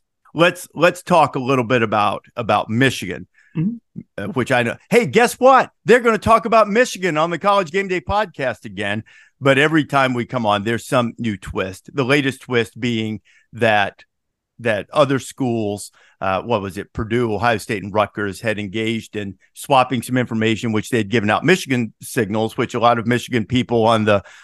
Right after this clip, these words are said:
Speaker 1: on the social media machines have taken as a point of validation, completely ignoring the fact, to at least based on what has been reported up to this point, that it's not the same thing.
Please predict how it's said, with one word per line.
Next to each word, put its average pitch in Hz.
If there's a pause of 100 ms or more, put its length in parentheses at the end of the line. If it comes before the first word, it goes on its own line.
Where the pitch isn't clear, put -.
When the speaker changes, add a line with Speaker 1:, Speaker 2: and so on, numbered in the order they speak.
(180)
Speaker 1:
on 107
the 101
social 131
media 123
machines 107
have 104 (300)
taken 131
as 117
a 110
point 120
of 101
validation, 113 (200)
completely 131
ignoring 123
the 117
fact, 107
to 113
at 104
least 117 (160)
based 117
on 110
what 113
has 113
been 117
reported 107
up 113
to 113
this 123
point, 95 (440)
that 107 (100)
it's -
not 117
the 196
same 85
thing. -